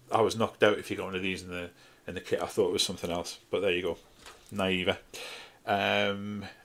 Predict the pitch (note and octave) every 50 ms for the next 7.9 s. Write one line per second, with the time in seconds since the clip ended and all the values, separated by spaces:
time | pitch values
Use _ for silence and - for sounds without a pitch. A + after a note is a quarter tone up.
0 | - - - G#2 G#2 A2+ A2+ A2 G#2+ G2+ G2 - - - A2+ G#2 - - - -
1 | A2+ A#2 A2+ - G2+ - A#2 A#2 A#2+ B2 B2 A#2 A2+ - - - - - - -
2 | - _ - - - A2 B2+ C#3+ D3 - - - C3 B2+ B2 - - G#2+ F#2+ -
3 | - - A2+ G2 - - - G2+ G2 G#2 - - G#2 F#2+ G2 G2+ G2+ - - -
4 | G2+ F#2 - - G#2 G2+ - - - - - - - - A2 G2 B2 B2+ C3+ C3
5 | - - C#3 A#2+ - B2 A#2+ A2 A2+ G#2 G2+ G2+ - - G#2 G2+ F#2 - G2 F2+
6 | F#2+ A#2 B2+ - - - - - - _ _ - - G2 A2 A2 A2+ A2+ - -
7 | - G#2+ - A#2 G#2+ G#2+ G#2 G#2 G#2 G2 G2+ - - G#3 - G2 -